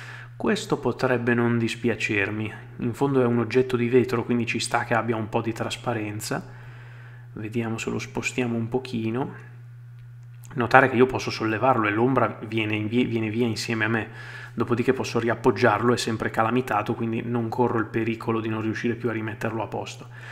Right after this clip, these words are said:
Se gli cambio la texture vedete che posso anche essere fantasioso, questo è un bicchiere traforato da cui il liquido non fuoriesce, questo invece è un bicchiere moderno, è un bicchiere di metallo, eccoci qua.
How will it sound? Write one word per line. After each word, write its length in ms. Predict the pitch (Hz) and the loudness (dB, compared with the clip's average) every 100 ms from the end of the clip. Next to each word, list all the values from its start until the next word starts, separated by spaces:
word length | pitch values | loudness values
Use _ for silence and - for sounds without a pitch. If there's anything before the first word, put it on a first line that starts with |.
| - | -14
Se 200 | - - | -6 -2
gli 200 | 131 127 | 0 0
cambio 400 | 127 147 123 117 | 0 2 4 4
la 140 | 131 135 | 2 0
texture 500 | 110 104 - 127 113 | -2 -2 0 2 2
vedete 260 | 113 117 | 2 0
che 80 | 117 | -2
posso 280 | 113 110 113 | -4 -4 -4
anche 180 | 113 113 | -2 -2
essere 200 | - 113 | -2 -2
fantasioso, 600 | 117 104 107 110 104 104 | -2 -2 -2 0 -2 -2
questo 220 | 120 117 | 0 0
è 20 | |
un 80 | 107 | -2
bicchiere 360 | 107 - 127 | -4 -2 -2
traforato 600 | 117 120 113 131 113 104 | 0 0 2 4 4 2
da 100 | 113 | -2
cui 140 | 101 110 | 0 0
il 100 | 107 | 0
liquido 340 | 110 123 113 | 0 2 2
non 240 | 107 117 110 | 2 0 0
fuoriesce, 840 | - 110 107 101 - - 101 - - - - - - | 0 2 2 0 0 -4 -6 -10 -16 -16 -14 -16 -4
questo 260 | 120 - | -2 0
invece 260 | 120 117 - | 0 0 0
è 40 | |
un 100 | 117 | 0
bicchiere 400 | 107 107 120 107 | 0 -2 0 0
moderno, 800 | 107 127 135 143 143 151 160 - | 0 0 0 -2 0 0 0 -4
è 60 | - | -8
un 120 | 139 | -4
bicchiere 400 | 120 117 135 123 | -4 -2 0 0
di 120 | 120 | 2
metallo, 540 | 120 117 107 95 107 113 | 0 0 0 0 0 -2
eccoci 380 | 117 110 - | -2 -4 -4
qua. 360 | - 101 - - | -6 -6 -6 -10